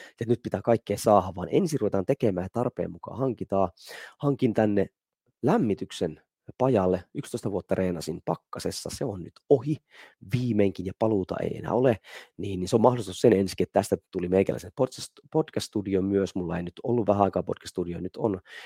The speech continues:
Toinen iso, tosi tärkeä juttu mulle on se, että lapset paljon mieluummin reenaa mukaan mun kolme lasta, koska ei tarvitse laittaa enää ulkovaatteita päälle eikä muuta, voi suoraan tulla tänne ja reenata. Niin, niin kun mulla on toi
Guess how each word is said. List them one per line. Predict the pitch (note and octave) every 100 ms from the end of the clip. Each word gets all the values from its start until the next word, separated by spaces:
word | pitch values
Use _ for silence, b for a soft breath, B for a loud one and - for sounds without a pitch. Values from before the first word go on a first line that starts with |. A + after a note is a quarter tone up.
| B _
Toinen | C3+ D3+ A2
iso, | A2 B2
tosi | G#2 A2
tärkeä | F#2 F#2 - F2+
juttu | - G2
mulle | G#2 F#2
on | F2+
se, | F2+
että | -
lapset | A2+ - - - _ _
paljon | F#2+ F#2+ F2+
mieluummin | G2 F2 E2+
reenaa | F#2+ F#2+ E2+ E2+
mukaan | F2 - D#2+ -
mun | F#2+
kolme | - - E2+
lasta, | F#2 - - - b b
koska | - -
ei | G#2+
tarvitse | A#2+ A#2
laittaa | G#2 -
enää | G2 F#2+
ulkovaatteita | F#2 E2+ F2 - F2 -
päälle | F2 F2 F2 -
eikä | G#2+ -
muuta, | F2+ F2+ F2+
voi | -
suoraan | - A#2+ B2 F#2 -
tulla | F#2+ -
tänne | - -
ja |
reenata. | D#2 G#2+ F#2 - B B B B B B _ G#2+
Niin, | G2+ G2 G2
niin | G2 G2 F#2+
kun | A2
mulla | A2
on | A#2 C#3+
toi | G#2 G#2